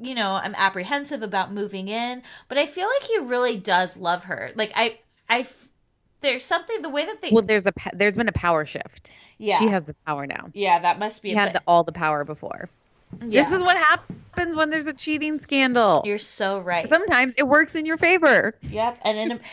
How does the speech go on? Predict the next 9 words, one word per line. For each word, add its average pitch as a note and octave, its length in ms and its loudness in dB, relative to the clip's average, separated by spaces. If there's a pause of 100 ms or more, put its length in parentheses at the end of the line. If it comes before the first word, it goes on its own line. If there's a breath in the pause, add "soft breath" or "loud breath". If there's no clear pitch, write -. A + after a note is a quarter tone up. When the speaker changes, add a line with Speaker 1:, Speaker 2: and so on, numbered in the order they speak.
(200 loud breath)
Speaker 1:
Amanda C#4+ 360 2 (180)
is, - 120 -6
like, A3+ 220 -2
the A3 120 -2
case A3 440 -6
that G3+ 180 0
nobody F#3+ 420 0
should F#3+ 220 -8
follow, C#3+ 600 0